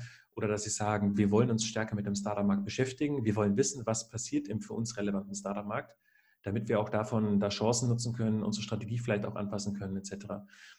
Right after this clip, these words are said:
Und das, äh, war für uns am Anfang relativ schwierig, weil, ähm, und da vielleicht auch der nächste Hinweis, B two B und B two C Marketing und, äh, Vertrieb unterscheiden sich ja sehr, sehr stark.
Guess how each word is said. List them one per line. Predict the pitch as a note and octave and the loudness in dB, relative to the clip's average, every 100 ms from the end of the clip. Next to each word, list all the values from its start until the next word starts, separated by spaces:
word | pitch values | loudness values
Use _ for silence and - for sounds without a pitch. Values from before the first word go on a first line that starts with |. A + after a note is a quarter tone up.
| _ - | _ 0
Und | G2+ | 4
das, | A2+ - - | 4 2 0
äh, | A#2 | 2
war | A2+ A#2 A#2+ | 4 4 2
für | C3 | 0
uns | D3+ | 0
am | D#3 | 2
Anfang | A#2+ C3 C3 | 2 2 0
relativ | B2+ A2+ G2+ | 2 2 2
schwierig, | - C3+ D#3 C#3+ A2 | -2 0 0 0 2
weil, | G#2 C3 E3 G3 - - | 4 4 2 0 -4 -8
ähm, | A#2 A2+ A2 | -4 -2 0
und | A2 | 0
da | A2 | 2
vielleicht | A#2+ A#2 A2 | 2 2 2
auch | A2 | -2
der | A2 | -2
nächste | G#2+ B2 - | -4 -4 -4
Hinweis, | C3 B2 - - - | -4 -4 -6 -20 -12
B | - A#2+ | 0 2
two | A2 | 4
B | B2 C#3 | 6 6
und | A2 | 6
B | A#2+ | 4
two | A2+ | 2
C | - - C#3 | 0 -2 -2
Marketing | B2+ B2 B2 B2+ C3 A#2+ | 0 0 -2 -2 -2 0
und, | A2+ A2 | 0 0
äh, | A2 A2+ | 0 -2
Vertrieb | A2 A2+ - A#2+ | -2 -6 -4 -4
unterscheiden | G#2 G2+ G#2+ A2 | -2 -2 2 2
sich | A2 G#2 | 2 0
ja | G2+ | -2
sehr, | F#2+ G#2 G2+ | -2 0 0
sehr | G2 F#2+ | 0 -2
stark. | - G2 G2+ | -2 -2 -2